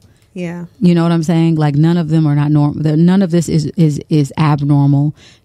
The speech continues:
Speaker 2: Being queer is not abnormal. Um, uh, uh, yeah, you know, as we identify, being a part of the L G B T Q I A plus community is not abnormal.
Speaker 1: Mm-hmm.
Speaker 2: A butt is not abnormal.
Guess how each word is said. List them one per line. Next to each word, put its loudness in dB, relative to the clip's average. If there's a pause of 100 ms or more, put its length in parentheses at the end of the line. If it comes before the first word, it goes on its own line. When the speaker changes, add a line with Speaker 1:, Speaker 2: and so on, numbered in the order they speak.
Speaker 2:
Being -2
queer 0
is 0
not 0
abnormal. 0 (360)
Um, 0 (280)
uh, 0
uh, 0
yeah, -2
you 2
know, 2
as 0
we 0
identify, 0
being 2
a 0
part 0
of 0
the -2
L 0
G -2
B 0
T -2
Q 0
I 0
A -2
plus -2
community 2
is -2
not -2
abnormal. 0
Speaker 1:
Mm-hmm. -16
Speaker 2:
A 0
butt -2
is -6
not -2
abnormal. -2